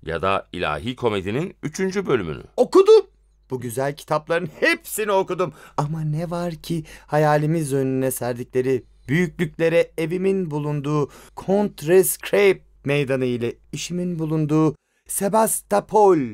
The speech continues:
Speaker 2: Bulvarı arasında rastlayamadım.
Speaker 1: Öyleyse bir başka yoldan gidin.
Speaker 2: Onu da denemedim değil. İnanın ki denedim ama bir şey değiştirmedi bu. Hiçbir şey,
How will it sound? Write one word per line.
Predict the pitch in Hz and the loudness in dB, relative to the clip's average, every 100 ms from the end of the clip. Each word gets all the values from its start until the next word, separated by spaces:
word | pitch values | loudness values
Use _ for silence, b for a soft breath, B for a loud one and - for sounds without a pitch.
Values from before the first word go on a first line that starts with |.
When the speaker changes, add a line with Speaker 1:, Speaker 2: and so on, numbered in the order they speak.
| 92 | -8
Speaker 2:
Bulvarı | 117 101 104 101 - | -6 2 4 4 2
arasında | 104 98 - 104 101 110 120 - - - - - - - | 0 0 -2 -2 -2 -4 -6 -10 -20 -20 -20 -20 -6 -2
rastlayamadım. | 110 - - 113 110 113 - - _ _ _ _ _ | 0 0 -4 -6 -6 -8 -12 -20 _ _ _ _ _
Speaker 1:
Öyleyse | 151 147 95 85 - 214 | 2 2 2 -4 -2 -2
bir | 190 | -2
başka | 185 165 - 160 | -2 -2 -2 0
yoldan | 120 87 71 62 | 0 0 -4 -8
gidin. | 55 - - - | -14 -14 -16 -16
Speaker 2:
Onu | 113 151 | -10 0
da | 190 165 | 0 0
denemedim | 160 139 123 101 98 | -2 -2 -6 -8 -16
değil. | 82 78 - _ - | -16 -18 -20 _ -10
İnanın | 143 190 220 226 240 233 | -4 -2 -2 0 0 -2
ki | 170 214 | -4 -2
denedim | 202 202 180 147 123 113 | 2 2 0 -2 -4 -6
ama | 131 165 165 | -6 -2 -4
bir | 170 | -4
şey | - 185 170 | -6 -6 -2
değiştirmedi | 180 175 - 196 196 202 196 | -2 -2 -2 -2 0 -2 0
bu. | 185 135 b b | 0 -2 b b
Hiçbir | - 254 262 - 190 | -4 -2 -2 -4 -6
şey, | 196 185 | -2 -2